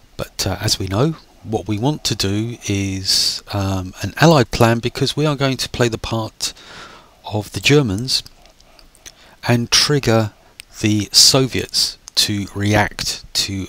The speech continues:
us getting into this trigger position. But, uh, let's just quickly discuss about the plans. Now, let's click on, uh, Allied for the moment.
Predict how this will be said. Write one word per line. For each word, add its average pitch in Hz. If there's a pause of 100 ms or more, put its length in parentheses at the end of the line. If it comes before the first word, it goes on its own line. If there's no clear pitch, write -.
(100)
us -
getting -
into -
this -
trigger -
position. - (1080)
But, -
uh, 92
let's - (880)
just -
quickly -
discuss -
about 101
the -
plans. 131 (340)
Now, 107 (920)
let's - (180)
click -
on, 85
uh, 87 (220)
Allied 104
for -
the 104
moment. 117